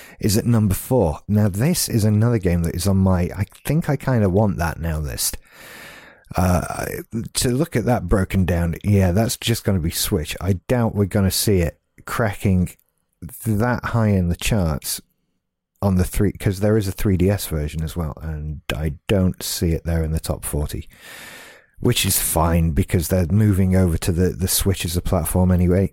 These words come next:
and, uh, that's, that's just the way things go. That's fine. Uh, but I do think I'll check that out. I had been sort of torn, is it a Switch game, is it a three D S game? And I'm beginning to think it's sort of a Switch game.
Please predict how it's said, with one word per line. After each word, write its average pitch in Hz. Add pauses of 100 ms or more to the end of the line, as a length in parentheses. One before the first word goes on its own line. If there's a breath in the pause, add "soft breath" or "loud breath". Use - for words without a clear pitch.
and, 92
uh, 95
that's, - (100)
that's -
just -
the 95
way 90
things 87
go. 107
That's 117
fine. 107 (520 loud breath)
Uh, 117
but -
I 131
do 135
think 139
I'll 120
check 113
that 104
out. 104
I 90
had 117
been 120
sort -
of -
torn, 117
is 107
it -
a -
Switch -
game, 113
is 101
it -
a -
three 104
D 98
S -
game? 73 (200)
And 101
I'm 95
beginning 123
to -
think 123
it's -
sort -
of 127
a 135
Switch -
game. 185